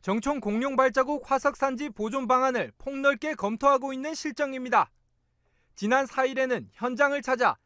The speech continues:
전문가 검토 회의를 진행하기도 했습니다. 현재 이곳 정촌 공룡 발자국 화석 산지는 발굴 단계로 문화재청 결정에 따라 이전 보존이냐,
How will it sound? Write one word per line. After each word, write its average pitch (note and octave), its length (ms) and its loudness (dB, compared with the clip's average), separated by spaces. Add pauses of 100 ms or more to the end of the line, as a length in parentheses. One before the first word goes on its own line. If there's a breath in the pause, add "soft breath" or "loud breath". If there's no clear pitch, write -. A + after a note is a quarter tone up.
(220)
전문가 B3 500 4
검토 A#3 460 -2
회의를 C#4 320 -4
진행하기도 C#4+ 720 0
했습니다. C4 500 2 (540)
현재 C#4 220 -2
이곳 D4 220 0
정촌 B3 380 -2
공룡 C4 360 0
발자국 D4+ 460 4
화석 D4 260 4
산지는 C4+ 460 2
발굴 A3 360 2
단계로 G#3 380 4 (360)
문화재청 D4 540 4
결정에 D4+ 380 4
따라 B3 340 6
이전 G#3+ 320 2
보존이냐, B3 500 0